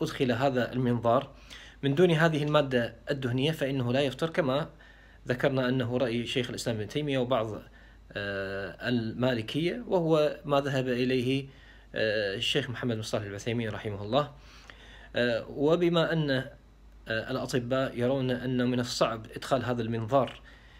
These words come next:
إلى جوف الإنسان من دون هذه المادة الدهنية، فإن على ذلك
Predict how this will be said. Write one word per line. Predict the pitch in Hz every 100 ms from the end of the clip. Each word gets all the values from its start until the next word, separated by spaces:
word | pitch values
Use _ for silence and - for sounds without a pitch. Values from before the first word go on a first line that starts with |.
| - -
إلى | 120 117 104
جوف | 143 131
الإنسان | 123 120 120 131
من | 120
دون | 123 131
هذه | 123 123
المادة | 113 123 120 110
الدهنية، | 87 107 104 127 156 160 - - - - - - -
فإن | 135 139
على | 113 120
ذلك | 113 123 123 123 127 123